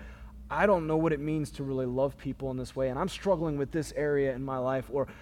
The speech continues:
"I know this is brokenness that you have been revealing to me, and I haven't been able to make that step forward and to trust you with it." Whatever that thing may be, Lord, may you give us the faith to be able to make that step.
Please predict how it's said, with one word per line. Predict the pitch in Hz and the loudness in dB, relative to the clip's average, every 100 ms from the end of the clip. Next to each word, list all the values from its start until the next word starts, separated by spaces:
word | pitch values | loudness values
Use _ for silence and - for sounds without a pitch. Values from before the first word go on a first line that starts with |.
| - | -6
"I | 127 190 | 2 4
know | 190 | 6
this | 190 180 | 6 4
is | 170 | 2
brokenness | 123 160 165 175 156 | 4 4 6 4 0
that | - 147 | -2 -2
you | 165 | 0
have | 151 | 2
been | 156 151 | 0 0
revealing | 135 131 151 147 | 0 0 -2 -2
to | 139 | -4
me, | 143 143 | -4 -2
and | 131 | -2
I | |
haven't | 131 156 151 | -2 -2 0
been | 147 143 | 2 2
able | 135 | 2
to | 127 | 0
make | 135 131 | 0 -2
that | 131 117 | -4 -4
step | - 127 - | -4 -4 -4
forward | - 147 139 123 | 0 2 2 0
and | 117 | -2
to | |
trust | 113 - 135 - | -8 -6 -6 -4
you | 120 | -8
with | 104 98 | -8 -8
it." | - - - - - - - - - - | -12 -18 -20 -20 -20 -20 -20 -20 -12 2
Whatever | 160 175 | 6 8
that | 208 190 | 10 8
thing | - 185 | 6 4
may | 175 160 | 4 4
be, | 151 139 | 2 2
Lord, | 127 120 113 - - - - | 0 0 -2 -8 -14 -12 -2
may | |
you | 131 | 0
give | 139 160 | 2 2
us | 160 | 0
the | - | -2
faith | 131 - 143 131 117 - | -6 0 2 2 0 -6
to | 117 | -4
be | 120 | -2
able | 113 | -2
to | 113 | -4
make | 113 120 117 | -2 -4 -4
that | 113 107 | -8 -8
step. | - - 110 | -12 -12 -12